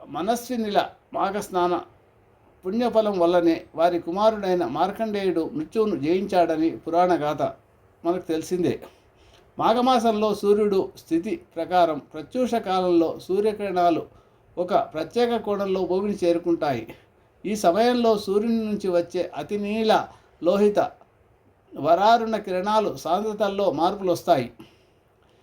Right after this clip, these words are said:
దానివల్ల శరీర చర్మ సంబంధమైన అనారోగ్య సమస్యలు తొలగిపోతాయి.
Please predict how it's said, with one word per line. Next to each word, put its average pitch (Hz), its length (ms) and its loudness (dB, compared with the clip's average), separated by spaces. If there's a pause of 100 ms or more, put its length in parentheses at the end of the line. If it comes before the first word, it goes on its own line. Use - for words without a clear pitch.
(320)
దానివల్ల 208 640 4 (180)
శరీర 214 440 0 (300)
చర్మ 196 200 -2
సంబంధమైన 208 640 -4
అనారోగ్య 180 560 0
సమస్యలు 170 480 0
తొలగిపోతాయి. 156 760 -2